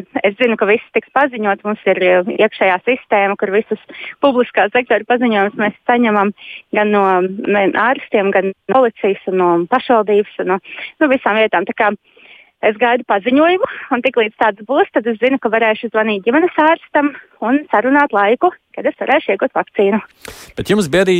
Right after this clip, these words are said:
Speaker 2: ja pareizi atceros, vakar lasīja tāds eksperiments pamēģināt, cik var savakcinēt vienā dienā. Ā, proti, atverot tādus lielākus centrus un pamēģināja simts astoņi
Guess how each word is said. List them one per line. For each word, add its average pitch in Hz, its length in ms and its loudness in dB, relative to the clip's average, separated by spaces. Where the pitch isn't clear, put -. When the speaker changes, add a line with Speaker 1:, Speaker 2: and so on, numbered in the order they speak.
Speaker 2:
ja 151 160 2
pareizi 147 340 0
atceros, 139 400 -2
vakar 127 320 -2
lasīja 139 540 -2
tāds 123 180 0
eksperiments 123 560 -2
pamēģināt, 123 720 0
cik 131 160 -6
var 123 140 -2
savakcinēt 131 580 -2
vienā 110 320 2
dienā. 135 380 2
Ā, 104 100 0
proti, 135 320 0
atverot 110 400 -2
tādus 113 240 -2
lielākus 180 480 0
centrus 147 400 -2
un 127 160 -4
pamēģināja 143 720 0
simts - 380 -4
astoņi 147 480 -2